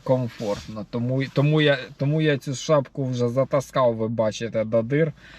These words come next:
Але я ще таскаю, бо таких добрих демісезонок щас не роблять. А те, що є, то таке, теплі. Що ж, отакі пироги. Ставте лайки,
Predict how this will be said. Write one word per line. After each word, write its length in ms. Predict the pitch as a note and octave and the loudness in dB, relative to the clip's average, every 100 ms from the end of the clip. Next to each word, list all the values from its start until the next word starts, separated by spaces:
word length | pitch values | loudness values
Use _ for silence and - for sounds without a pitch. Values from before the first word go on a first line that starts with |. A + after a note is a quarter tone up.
| - - - - | -20 -20 -10 -2
Але 300 | A2+ A#2 A#2 | 2 4 2
я 80 | |
ще 200 | A2 - | -2 -4
таскаю, 520 | B2 B2 - C3 A2 G#2 | -2 -4 -2 0 0 0
бо 160 | G#2+ | -2
таких 380 | A2 - C3 A#2+ | -2 0 0 0
добрих 460 | A#2 A#2+ A#2+ A2+ B2 | 2 0 0 -2 -4
демісезонок 920 | A#2+ A#2+ A#2 - A#2 B2+ A#2+ A2+ - - | -4 -4 -6 -8 -4 -2 -2 -6 -10 -20
щас 380 | - - G2+ - | -12 -4 -4 -4
не 160 | B2+ A#2 | -6 -4
роблять. 540 | A2+ F#2+ E2+ E2+ - _ _ - - - - - - | -4 -6 -6 -10 -12 _ _ -20 -20 -20 -20 -20 -8
А 140 | B2 | -6
те, 220 | - C3 | 0 0
що 260 | A#2 - C3 | 0 -2 0
є, 220 | C3 C3 | 2 2
то 180 | - A2+ - | 0 -6 -4
таке, 360 | A2 - G2 - | -6 -4 -6 -2
теплі. 440 | A#2+ G#2 A#2+ A#2+ - - - - - - - - - _ - - - - - - - - - - - - - - | -4 -4 -6 -6 -8 -14 -20 -20 -20 -20 -20 -20 -20 _ -20 -20 -18 -14 -12 -12 -16 -18 -18 -20 -20 -20 -20 -18
Що 240 | - - D4 | -6 0 2
ж, 180 | - F#3+ | 0 -2
отакі 400 | G3+ G#3+ F#3 A3+ | 0 0 0 -4
пироги. 540 | F3 G#3 G#3 G3 B3 G3 F3 | 0 2 4 4 2 2 -4
Ставте 540 | - - F#3+ E3+ - F#3+ | -10 -2 0 0 2 2
лайки, 560 | G3 F#3+ E3+ D#3+ C#3+ | 4 2 0 0 0